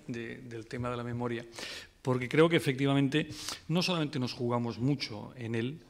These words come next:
nos lo jugamos casi todo, sino también porque pienso que las diferentes formas, como intentaré desarrollar a continuación, de hablar de la memoria, o de vivir la memoria, quizá debería decir,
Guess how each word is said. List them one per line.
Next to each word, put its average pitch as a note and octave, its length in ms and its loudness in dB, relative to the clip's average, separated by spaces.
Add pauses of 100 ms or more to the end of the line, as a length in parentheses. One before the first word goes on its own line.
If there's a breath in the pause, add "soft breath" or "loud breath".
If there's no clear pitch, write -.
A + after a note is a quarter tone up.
(180)
nos G#2 160 -10
lo A#2 60 -8
jugamos A#2 300 -8
casi - 320 -8
todo, B2 340 -8 (420 loud breath)
sino D3+ 340 -4
también D3+ 300 -2
porque D3 320 -4
pienso C#3 420 -6
que C#3+ 460 -4
las A#2+ 320 -2
diferentes C#3+ 600 -4
formas, B2 440 2
como A2+ 180 -4
intentaré A#2 520 0
desarrollar A2+ 560 -4
a A2+ 60 -4
continuación, A#2 600 0 (640 loud breath)
de B2 240 2
hablar B2+ 260 4
de C3 100 2
la B2+ 60 6
memoria, B2+ 460 6 (640 loud breath)
o C3 140 4
de B2 320 6
vivir C#3 400 2
la B2+ 80 -2
memoria, A2+ 500 -6
quizá A#2 380 -6
debería A2+ 260 -2
decir, A#2 400 -6